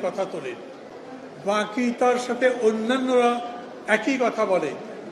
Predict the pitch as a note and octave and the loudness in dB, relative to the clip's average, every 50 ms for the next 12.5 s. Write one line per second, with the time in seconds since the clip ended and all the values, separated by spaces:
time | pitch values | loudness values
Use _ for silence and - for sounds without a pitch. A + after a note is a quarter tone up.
0 | - - - G#3+ A#3 G#3 - - - - A3+ B3 C4 B3 - - - D4+ D4+ C#4 | -12 -4 2 2 2 2 2 -2 2 4 6 8 8 6 4 4 6 6 6 6
1 | - - - - - - - - B3 G3+ C4 B3 A#3+ A#3 G#3 - - A#3+ A3 - | 6 2 -6 -8 -8 -10 -10 -8 -2 4 6 8 8 6 4 2 0 -4 -4 -2
2 | A#3 G3 G3+ G#3 G#3 G3 F#3+ - G#3 F#3 F3 F3 - - - - - - - - | -2 -2 0 0 0 -2 -4 -4 -8 -8 -10 -12 -12 -14 -16 -16 -16 -14 -14 -8
3 | - - G3 G3 G3+ G#3 A3 A3 A3+ B3+ A#3+ A3 G#3 G#3 G#3 - G#3 G3 - - | 0 4 6 6 8 6 6 6 6 6 6 4 2 0 0 0 0 -6 -4 -2
4 | F#3+ F3+ E3+ D3+ D#3 E3+ D#3+ - F3+ E3 C#3 - D#3+ C#3+ C3 A#2+ - - - - | -2 -2 -2 -2 -4 -6 -6 -6 -8 -10 -8 -6 -6 -4 -4 -6 -8 -12 -16 -16
5 | - - - - - - - - G3 G3 G3 G3+ F#3+ G3+ G3+ G3 F#3+ F#3+ F#3+ G3 | -16 -16 -16 -16 -16 -12 -6 -2 0 0 2 0 0 2 2 2 0 0 -4 -6
6 | G3 - - - - - - - - - - - - G#3 G#3 G#3 G#3+ G#3+ G#3 G#3 | -8 -10 -12 -14 -16 -16 -16 -16 -16 -14 -12 -4 0 0 2 2 4 2 2 4
7 | G#3+ G3+ G3+ G3+ G3+ G3+ G3 G3 F#3+ E3 D#3 F3+ F3+ - - - F3+ F3 - E3+ | 4 4 4 2 0 -2 -2 -2 -2 -2 -4 -6 -6 -6 -6 -6 -6 -6 -6 -6
8 | D#3 C#3+ D#3+ E3 D3+ D3+ D3 C#3 - - - C#3+ A#2+ A2 - - - D#2 - - | -8 -8 -6 -8 -8 -8 -8 -10 -10 -8 -8 -8 -8 -10 -10 -12 -12 -12 -14 -16
9 | - - - - - - - - - - - - - - - - - - - - | -16 -18 -18 -18 -18 -18 -18 -20 -20 -20 -18 -18 -18 -18 -16 -16 -16 -16 -16 -16
10 | - - - - - - - - - - - - - - - - - - - - | -18 -16 -16 -16 -16 -16 -18 -18 -18 -18 -18 -18 -18 -18 -18 -18 -20 -20 -20 -20
11 | - - - - - - - - - - - - - - G#3 G3 F#3+ G3+ G3 F#3+ | -20 -18 -18 -18 -18 -18 -18 -18 -18 -18 -18 -18 -14 -8 -8 -4 0 0 0 0
12 | F#3+ F3+ F#3+ F#3+ F#3+ F#3+ F#3+ - A#3 | 0 -4 -6 -6 -8 -10 -10 -10 -10